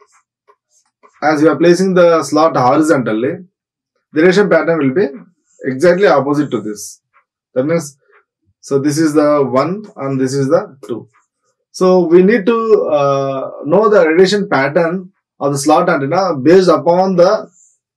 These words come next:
dipole antenna. So by seeing the dipole antenna radiation pattern, we can see,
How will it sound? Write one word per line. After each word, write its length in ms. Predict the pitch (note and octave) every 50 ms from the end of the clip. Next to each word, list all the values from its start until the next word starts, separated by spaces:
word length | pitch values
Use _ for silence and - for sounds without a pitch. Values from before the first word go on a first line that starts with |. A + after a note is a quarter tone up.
| _ _ _ _ _ _ - _ _ _ _ _ _ _ _ _ -
dipole 440 | A#2+ A#2+ C3+ D#3 E3+ - F3 E3 D3 C3
antenna. 340 | A#2 G#2+ G#2+ A2 G#2+ G#2+
So 520 | - - D#3 D#3 D3+ D3+ D3+ D3+ C#3 C#3 C#3 -
by 140 | C#3 D3 D3+
seeing 260 | C#3+ F3 G3+ G#3+ G#3+
the 80 | G#3+ G3+
dipole 360 | E3 D#3+ E3 E3+ F#3+ F#3 F3+
antenna 260 | E3+ D#3+ E3 E3+ E3
radiation 320 | D3+ D3+ D3+ D3+ F3 F3 D3+
pattern, 420 | C#3 C3 B2+ D#3+ F#3+ A3 A3 G3+ _ _ _ _ _ _ _ _
we 140 | C3 D#3 D3+
can 280 | F3 E3+ E3+ E3+ D#3+
see, 420 | C#3+ - A#3+ A#3+ G#3 G3 G3+ G3